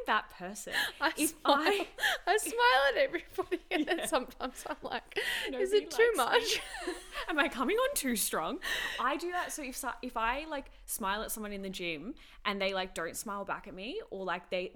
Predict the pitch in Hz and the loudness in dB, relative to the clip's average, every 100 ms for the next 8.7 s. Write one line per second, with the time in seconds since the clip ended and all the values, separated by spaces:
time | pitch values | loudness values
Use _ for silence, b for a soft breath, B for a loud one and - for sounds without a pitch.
0 | - 175 - 185 180 180 180 185 170 165 | -6 -6 -8 -10 -10 -10 -10 -8 -6 -6
1 | 170 - 170 - 190 180 170 175 160 170 | -8 -10 -10 -8 -6 -4 -4 -4 -4 -6
2 | 175 160 170 165 160 170 165 160 165 160 | -12 -12 -10 -8 -8 -8 -8 -10 -10 -10
3 | - 156 - 370 B B 226 196 285 294 | -12 -12 -8 -8 B B -2 0 2 -2
4 | - 339 320 202 202 - 208 180 175 185 | -4 -6 -4 -4 -6 -6 -8 -8 -8 -8
5 | 214 208 - 480 440 349 339 359 - 302 | -8 -8 -4 2 2 2 0 -2 -2 -4
6 | 311 302 220 143 185 - 220 233 330 311 | -2 -4 -4 -2 -4 -4 -4 -2 -2 -4
7 | 262 214 160 - - 220 214 254 381 453 | -4 -6 -6 -6 -4 -2 0 -2 0 0
8 | 440 427 349 226 180 143 | 0 -2 -4 -4 -6 -6